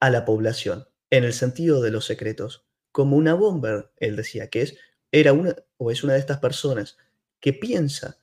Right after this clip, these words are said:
que todos los secretos ya han sido descubiertos, no tiene sentido vivir o trabajar para otra cosa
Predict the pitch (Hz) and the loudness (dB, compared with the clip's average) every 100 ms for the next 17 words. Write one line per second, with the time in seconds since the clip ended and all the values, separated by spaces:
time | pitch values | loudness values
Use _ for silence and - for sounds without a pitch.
0 | _ - 107 165 190 180 139 135 147 139 | _ -10 0 2 4 2 2 0 0 0
1 | - - 147 143 160 151 123 - 139 160 | -2 0 0 0 0 0 -2 -2 2 2
2 | - 131 - _ _ _ _ _ - 143 | 2 -2 -6 _ _ _ _ _ -6 -6
3 | 156 202 180 127 123 156 165 131 107 135 | -2 -4 -2 -4 -2 0 2 0 0 2
4 | 151 147 92 117 127 123 117 113 127 170 | 2 0 -6 -2 -2 0 -2 -2 2 2
5 | 147 127 | 2 -4